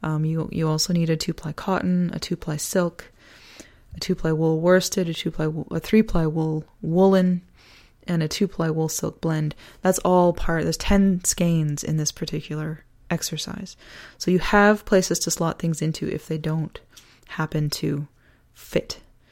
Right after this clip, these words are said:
when you're doing, like, the, the fifteen, twelve, eight, four, or one. So that's at least something. But, uh, but definitely take the time and, and,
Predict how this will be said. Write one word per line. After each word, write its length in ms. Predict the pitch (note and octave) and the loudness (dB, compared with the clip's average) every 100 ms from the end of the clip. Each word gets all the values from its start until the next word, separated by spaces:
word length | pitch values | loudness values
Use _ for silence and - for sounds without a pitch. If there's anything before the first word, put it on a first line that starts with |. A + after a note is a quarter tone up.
| _ _ - _ | _ _ -20 _
when 140 | - D#3+ | -2 0
you're 80 | |
doing, 300 | D#3 D3+ D3 | 0 0 0
like, 160 | C#3+ C#3+ | -2 -4
the, 140 | C#3+ D3+ | -6 -6
the 160 | D#3 | -6
fifteen, 320 | D#3+ D3+ D3+ | -4 -4 -4
twelve, 260 | C#3+ D3 C#3 | -6 -6 -4
eight, 260 | C#3 - - _ | -4 -6 -12 _
four, 260 | - D3 - | -8 -6 -6
or 100 | - | -6
one. 400 | D3+ D3+ - E3+ - _ - - - - - | -4 -4 -6 -14 -20 _ -20 -20 -20 -20 -20
So 300 | - - - - - - - - - | -14 -12 -12 -18 -20 -20 -20 -20 -2
that's 240 | F#3+ F#3+ F#3+ | 4 4 4
at 100 | E3+ | 0
least 260 | E3 - | 0 -2
something. 500 | - D#3 D3+ - F#3+ - - - - - _ _ _ - - | -4 -4 -8 -12 -16 -16 -16 -16 -18 -20 _ _ _ -20 -14
But, 380 | E3+ F#3+ F#3+ - | -8 -6 -8 -6
uh, 240 | G3 F#3+ F3+ - | -4 -4 -6 -4
but 200 | G3+ F#3 | -4 4
definitely 600 | G3+ G3 G#3 G3 F#3+ F#3+ | 4 6 2 2 2 0
take 240 | G3 F#3+ | 0 0
the 80 | G3 | -2
time 600 | - F#3 F3+ F3+ F3+ F3+ - - | 0 2 2 2 0 -2 -8 -4
and, 420 | F3 F3 E3+ E3+ _ - | -2 0 -2 -4 _ -6
and, 480 | E3+ E3+ E3+ E3+ | -2 0 0 -2